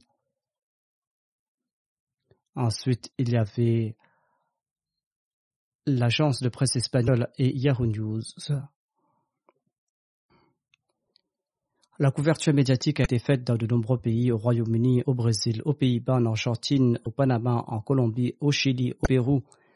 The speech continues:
au Venezuela, au Cameroun, au Nigeria, en Belgique, au Ghana et en Afrique. Grâce à M T A Afrique,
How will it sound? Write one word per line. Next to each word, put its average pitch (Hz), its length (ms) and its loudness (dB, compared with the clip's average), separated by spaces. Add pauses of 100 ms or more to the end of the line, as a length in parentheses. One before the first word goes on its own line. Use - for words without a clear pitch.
(300)
au 147 100 4
Venezuela, 135 800 2 (520)
au 131 120 -2
Cameroun, 123 600 2
au 131 120 -2
Nigeria, 120 720 0
en 135 60 -2
Belgique, 117 540 -4
au 147 120 0
Ghana 117 400 -2
et 135 80 -4
en 117 100 0
Afrique. 107 340 -8 (100)
Grâce 139 280 0
à 147 60 0
M 139 120 0
T 139 80 -2
A 135 60 0
Afrique, 147 480 0